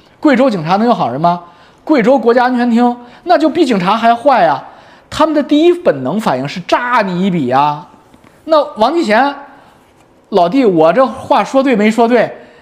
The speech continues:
你是不是没少交钱？你不交钱，他能放你吗？是不是吉贤在乌克兰攒的这点儿，呃，银两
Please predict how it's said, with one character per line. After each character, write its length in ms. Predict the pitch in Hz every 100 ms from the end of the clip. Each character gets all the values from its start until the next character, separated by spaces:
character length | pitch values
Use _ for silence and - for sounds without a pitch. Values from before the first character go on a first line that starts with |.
| _
你 120 | 214
是 160 | 220 320
不 60 |
是 40 | 262
没 140 | 262
少 160 | 247 151
交 160 | 214
钱？ 280 | 202 160 185 - - _ _ _ _
你 80 | 214
不 80 | 285
交 140 | 311
钱， 160 | - 285
他 80 |
能 120 | 294 294
放 260 | 302 269
你 60 | 196
吗？ 160 | 185
是 100 | 190
不 80 | 285
是 200 | 254 240 233 - - -
吉 160 | 233
贤 280 | 226 214 226 226 - - - _ _ _
在 160 | 247
乌 100 | 214
克 80 | 214
兰 180 | 208 220 220
攒 220 | 170 131
的 60 |
这 80 | 180
点 120 | 190
儿， 140 | 170 165 -
呃， 80 | 151
银 220 | 156 180
两 400 | 208 110 120 139